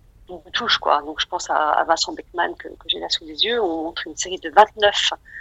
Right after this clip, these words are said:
vingt-neuf images, euh, qui racontent l'histoire de Claude et Lily. Claude et Lily, euh, étant un couple de S D F qui,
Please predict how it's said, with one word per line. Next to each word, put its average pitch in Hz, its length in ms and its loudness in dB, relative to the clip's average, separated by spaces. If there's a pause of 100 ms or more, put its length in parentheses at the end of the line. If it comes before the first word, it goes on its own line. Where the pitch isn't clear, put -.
(320)
vingt-neuf 196 520 0
images, 180 420 6 (480)
euh, 160 140 -4
qui - 180 -2
racontent 185 380 -2
l'histoire 185 300 4
de 160 100 -4
Claude 175 280 2
et 175 60 -2
Lily. 165 420 -6 (340)
Claude 170 200 -8
et 160 60 -2
Lily, 170 680 -4
euh, 151 200 0
étant 165 340 -4
un 160 80 -2
couple 151 560 -6
de 147 100 -6
S 165 180 2
D 165 220 10
F - 160 4
qui, - 100 -20